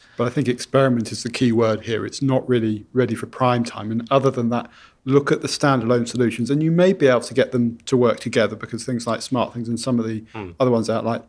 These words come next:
Speaker 1: the Vestinet, for example, will work with other things. But those standalone appliances will probably give you the best kind of
Speaker 2: Yeah.
Speaker 1: experience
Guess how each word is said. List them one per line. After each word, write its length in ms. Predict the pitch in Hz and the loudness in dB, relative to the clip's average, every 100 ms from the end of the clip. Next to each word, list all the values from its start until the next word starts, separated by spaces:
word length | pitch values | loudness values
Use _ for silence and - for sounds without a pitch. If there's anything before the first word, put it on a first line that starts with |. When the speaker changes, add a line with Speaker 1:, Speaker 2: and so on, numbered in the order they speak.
| _ | _
Speaker 1:
the 80 | 127 | -16
Vestinet, 600 | 107 127 - 113 107 - | -4 -4 -2 -6 -8 -4
for 140 | 120 | 0
example, 480 | 107 120 120 107 120 | 0 0 -4 -2 -4
will 300 | 113 127 131 | 2 4 6
work 380 | 120 123 104 - | 6 4 2 -2
with 140 | 113 | 0
other 220 | 117 110 | 0 0
things. 540 | - 139 107 107 107 - _ - - - | 0 0 0 -4 -8 -10 _ -20 -6 -2
But 140 | 143 | 0
those 300 | 143 127 120 | 2 2 2
standalone 460 | - 156 127 127 123 | 0 0 2 2 2
appliances 560 | 120 135 120 - 110 | 2 2 2 -2 -2
will 80 | 123 | -2
probably 320 | 120 143 131 | 0 0 2
give 260 | 113 131 117 | 4 4 4
you 320 | 117 113 110 - _ - | 2 2 -2 -8 _ -6
the 60 | |
best 240 | 117 131 - | 0 0 0
kind 180 | 139 113 | 0 2
of 40 | |
Speaker 2:
Yeah. 160 | 98 156 | 2 0
Speaker 1:
experience 640 | - - 156 143 123 | 0 -2 4 6 4